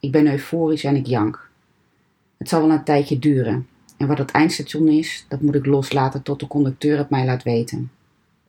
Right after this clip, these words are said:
Ik moet loslaten. Mijn verlangens en verwachtingen moeten geduld hebben. De mening van mijn omgeving moet niet uitmaken als het proces erdoor wordt verstoord. Ik heb recht op rust, op slechte dagen, op vertrouwen en op begrip.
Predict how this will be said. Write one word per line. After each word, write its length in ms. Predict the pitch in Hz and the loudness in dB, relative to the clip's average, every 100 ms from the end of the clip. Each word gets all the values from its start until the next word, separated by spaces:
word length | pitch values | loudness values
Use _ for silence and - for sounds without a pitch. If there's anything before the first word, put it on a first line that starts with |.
| _ _ _ _ _ | _ _ _ _ _
Ik 120 | 143 | 0
moet 140 | 156 | 2
loslaten. 840 | 165 160 151 131 123 127 131 139 - | 4 2 2 0 0 -2 -6 -8 -6
Mijn 240 | 143 147 | 0 0
verlangens 480 | 151 156 160 175 175 | 2 2 4 2 -2
en 140 | 156 151 | -4 -6
verwachtingen 540 | 135 151 - 151 147 | -4 -4 -2 -2 0
moeten 200 | 139 135 | 0 -2
geduld 400 | - 123 131 127 | -4 0 -2 -2
hebben. 340 | 135 131 - - _ _ _ _ | -6 -6 -10 -14 _ _ _ _
De 100 | - | 0
mening 420 | 147 151 156 165 156 | 4 6 4 2 0
van 140 | 156 | 2
mijn 200 | 139 127 | 2 2
omgeving 600 | 135 131 151 156 151 151 | -2 0 2 2 4 2
moet 120 | 135 | 2
niet 180 | 143 139 | 0 0
uitmaken 580 | - 147 139 135 143 - | 2 2 2 0 -2 -6
als 100 | - | -6
het 100 | 135 | -6
proces 400 | - 143 147 143 | -4 -2 -2 -2
erdoor 240 | 135 143 | -2 0
wordt 180 | 135 139 | 2 0
verstoord. 680 | - 131 - 123 117 - - _ _ _ - | -4 -6 -2 0 -2 -8 -20 _ _ _ -2
Ik 80 | |
heb 120 | 165 139 | 0 2
recht 260 | 156 151 | 2 2
op 100 | 139 | 0
rust, 360 | 135 143 139 - | 2 2 2 -6
op 120 | 104 | -8
slechte 380 | - 156 - 131 | 0 0 0 -2
dagen, 500 | 131 123 123 - - _ _ _ | 0 0 -2 -8 -12 _ _ _
op 160 | - 131 | -8 -8
vertrouwen 460 | - - 147 147 147 | -8 -2 2 4 2
en 60 | |
op 80 | 139 | 0
begrip. 520 | 131 - 123 - - | -4 -2 -4 -4 -14